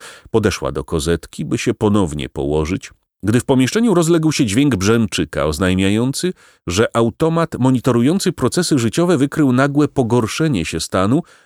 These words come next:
jednego z pacjentów. Weszła do izolatki, zapalając światło. Mężczyzna leżący na łóżku miał zamknięte oczy.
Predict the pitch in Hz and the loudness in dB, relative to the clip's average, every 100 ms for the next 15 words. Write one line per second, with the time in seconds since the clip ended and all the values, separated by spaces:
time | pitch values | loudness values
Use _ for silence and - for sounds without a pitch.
0 | - 110 92 95 90 - - - 135 82 | 0 0 2 0 0 0 -2 -4 -2 -4
1 | 58 - - - _ _ _ _ _ _ | -4 -14 -16 -18 _ _ _ _ _ _
2 | _ _ _ _ _ _ - 117 - 67 | _ _ _ _ _ _ -2 -2 0 -4
3 | 73 78 85 85 85 - 147 - _ _ | -2 -2 0 0 -2 -4 -12 -12 _ _
4 | 85 104 - 90 65 65 73 - - - | -2 -2 2 0 0 -4 -6 -10 -10 -4
5 | 98 78 60 58 - _ _ _ _ _ | -2 -4 -10 -12 -14 _ _ _ _ _
6 | - 113 123 - 170 160 135 123 170 156 | -2 0 0 0 0 2 4 2 2 2
7 | 131 139 - 170 151 131 120 120 - 117 | 2 2 0 0 2 2 2 0 -2 -2
8 | 117 117 - 85 - - - | -2 -4 -4 -8 -10 -12 -12